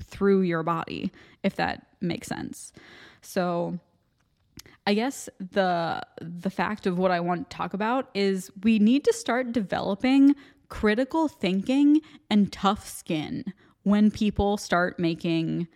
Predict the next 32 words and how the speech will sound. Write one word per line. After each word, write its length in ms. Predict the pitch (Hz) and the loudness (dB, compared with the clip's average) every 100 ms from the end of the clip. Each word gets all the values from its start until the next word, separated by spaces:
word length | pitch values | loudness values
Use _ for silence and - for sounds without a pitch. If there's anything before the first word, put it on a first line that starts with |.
| _ - | _ -18
comments 500 | - 180 165 175 - | -4 0 2 0 -2
about 320 | 165 147 147 | -4 -6 -6
our 160 | - 147 | -6 -6
appearance, 760 | - 175 - 85 80 - - - _ | -6 -6 -6 -8 -12 -14 -18 -20 _
appearance, 460 | - - - - - | -20 -14 -12 -12 -14
excuse 300 | - 196 185 | -10 -8 -8
me. 160 | - - - - - 262 | -10 -12 -16 -20 -20 -6
Even 220 | 220 220 359 | 0 2 2
when 180 | 480 466 | 0 -4
it's 140 | - | 0
meant 240 | 214 208 240 | 2 2 0
to 80 | 285 | -2
be 120 | 233 | -2
a 60 | |
compliment, 520 | 175 - 170 214 247 - | -2 -2 -2 -2 -4 -4
like 160 | 247 | -4
I 80 | 226 | -4
said, 240 | 214 247 | -2 -4
with 120 | 185 - | -4 -4
the 80 | |
weight 180 | 175 165 | -4 -2
loss 240 | 208 233 - | -4 -6 -2
thing, 280 | 262 262 269 | 2 4 4
like, 180 | 220 | 2
that, 240 | 226 226 233 _ _ 196 | -2 -4 -4 _ _ -6
that 340 | 214 220 202 | -2 -2 0
really 260 | 262 339 311 | 0 0 0
does 300 | 233 262 240 | 0 2 4
imply 640 | 208 - 175 160 190 254 | 2 0 -4 -4 -2 -2
that 300 | 240 - - | -2 -4 -10
you 420 | - 190 202 214 | -12 -6 -2 0
weren't, 800 | 208 190 170 175 202 220 202 - | 0 -2 -2 0 2 2 0 -6